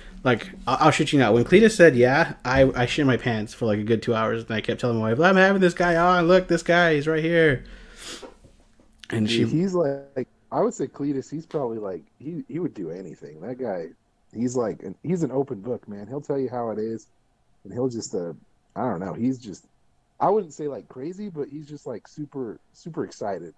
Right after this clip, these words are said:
Speaker 2: about <laughs> everything, I guess is the best way to put it.
Speaker 1: Yeah, he, uh, he, we, I, I called it a clinic,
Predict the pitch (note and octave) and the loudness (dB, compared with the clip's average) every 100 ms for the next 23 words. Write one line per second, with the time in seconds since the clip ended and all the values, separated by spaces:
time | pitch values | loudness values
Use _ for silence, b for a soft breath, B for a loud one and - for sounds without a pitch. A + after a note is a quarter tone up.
0 | - F#2 F#2+ D3+ A2 F#2+ - - G2 G#2+ | -18 -14 -6 -6 -6 -10 -12 -12 -10 -12
1 | - G#2 A2+ C3 B2 - B2+ - - G2 | -12 -14 -8 -8 -6 -4 -4 -4 -12 -10
2 | F#2 - _ _ A2 C3+ F#3+ D3+ G#2+ C3 | -10 -14 _ _ -2 0 2 0 2 2
3 | C3+ A#2+ A2+ F#2+ - _ _ _ _ _ | 4 2 2 -2 -6 _ _ _ _ _
4 | _ _ _ B2 B2+ B2+ C3 B2+ B2+ A#2+ | _ _ _ -2 0 2 2 2 0 -2
5 | A#2+ A2+ - _ _ _ _ _ _ _ | -2 -4 -8 _ _ _ _ _ _ _
6 | - _ _ _ - C#3+ C3+ G#2+ A#2 B2 | -20 _ _ _ -2 2 2 0 -2 -2
7 | C#3+ - G#3+ D#3 G#2+ - G#2 G2 | 0 4 6 6 4 0 -2 -2